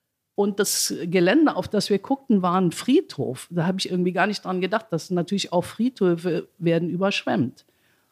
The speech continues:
Und der stand da und redete irgendwas vor sich hin und zeigte dann auf das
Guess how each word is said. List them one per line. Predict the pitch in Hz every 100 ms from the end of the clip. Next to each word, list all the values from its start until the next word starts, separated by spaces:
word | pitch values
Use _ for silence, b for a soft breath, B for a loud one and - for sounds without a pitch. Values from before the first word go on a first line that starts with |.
| _ _ _ _ _ _
Und | 196 196
der | 202
stand | - 214 311
da | 254
und | 190 175
redete | 180 269 277 262 185
irgendwas | - 202 196 180
vor | - 190
sich | 185 -
hin | 233
und | 196 -
zeigte | 202 233 196
dann | 190 196
auf | 180 175
das | - 180 -